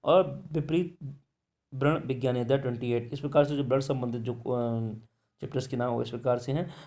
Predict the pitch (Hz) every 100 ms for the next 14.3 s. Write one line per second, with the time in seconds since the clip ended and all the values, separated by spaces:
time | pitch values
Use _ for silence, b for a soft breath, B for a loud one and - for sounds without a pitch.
0 | B - 135 139 156 180 - 135 131 127
1 | 120 127 143 131 - 123 120 127 127 127
2 | 120 120 117 131 127 135 143 - 131 123
3 | 123 120 117 117 123 135 135 120 120 120
4 | - - - - 123 120 117 120 117 123
5 | 120 151 B B B - - 196 180 180
6 | 180 135 147 143 135 135 151 139 135 135
7 | 131 127 120 113 117 117 117 123 131 175
8 | - - B B - 165 127 135 143 147
9 | 143 139 139 147 127 131 135 135 120 139
10 | 120 120 117 117 117 117 123 117 127 143
11 | 190 - B B B - 113 117 117 -
12 | - 117 113 113 - 127 143 147 143 135
13 | 143 185 - 120 120 120 120 117 117 120
14 | 151 233